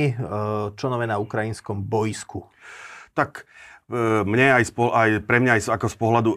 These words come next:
Speaker 2: energetika je zajímavé, zaujímavé momentálne práve to, čo prebieha, tá, by som povedal, ofenzíva, e, ruská voči energetickej infraštruktúre,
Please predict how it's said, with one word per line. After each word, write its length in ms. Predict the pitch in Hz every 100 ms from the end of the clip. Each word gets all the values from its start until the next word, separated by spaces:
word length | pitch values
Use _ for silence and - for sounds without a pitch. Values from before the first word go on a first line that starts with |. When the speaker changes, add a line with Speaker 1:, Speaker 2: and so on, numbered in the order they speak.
| -
Speaker 2:
energetika 720 | 113 113 110 - 120 117 113
je 420 | 110 107 107 107 98
zajímavé, 640 | 104 107 107 104 107 104
zaujímavé 540 | 101 104 110 107 104 104
momentálne 600 | 104 104 101 107 107 104
práve 320 | 104 104 104
to, 160 | 104 104
čo 180 | 110
prebieha, 480 | - 104 101 104 104
tá, 240 | 101 101 95
by 160 | 90
som 160 | 98 104
povedal, 480 | 101 104 101 101 -
ofenzíva, 640 | 101 113 104 104 101 98
e, 240 | 98 92 104 101 101 98 101
ruská 420 | 101 - 107 101
voči 560 | 90 95 - 98 101 98
energetickej 640 | 98 101 98 104 95 107
infraštruktúre, 880 | 98 104 95 - 104 - 104 110 123